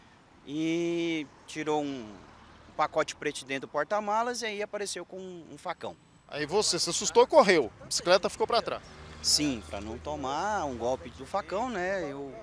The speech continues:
Speaker 1: corri pra dentro da rotatória, mas a bicicleta ficou no chão. Como ele estava muito embriagado,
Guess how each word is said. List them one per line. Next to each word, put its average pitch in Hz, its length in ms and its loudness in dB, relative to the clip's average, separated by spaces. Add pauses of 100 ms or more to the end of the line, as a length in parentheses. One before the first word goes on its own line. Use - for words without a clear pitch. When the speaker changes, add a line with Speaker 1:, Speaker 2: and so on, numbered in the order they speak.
(200)
Speaker 1:
corri 180 280 4
pra 139 200 0
dentro 135 260 -4
da 131 120 -2
rotatória, 170 720 -2 (480)
mas 147 300 0
a 190 80 -2
bicicleta 190 560 -4
ficou 214 320 -6
no 226 140 -6
chão. 190 340 0 (240)
Como 214 340 -4
ele 180 200 -2
estava 139 480 -4
muito 190 500 -4
embriagado, 139 720 -2